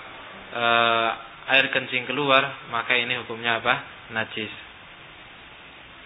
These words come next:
Yang ketiga adalah al-madhi.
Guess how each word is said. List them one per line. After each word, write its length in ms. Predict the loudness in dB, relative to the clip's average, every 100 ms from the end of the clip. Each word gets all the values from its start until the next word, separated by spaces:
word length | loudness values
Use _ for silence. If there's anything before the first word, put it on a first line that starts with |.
| -20 -18 -16 -16 -16 -16 -18 -20 -20 -14 6
Yang 180 | 6 8
ketiga 320 | 4 6 8 6 2 -6 -12 -12 4
adalah 560 | 8 8 8 8 8
al-madhi. 400 | 8 6 6 2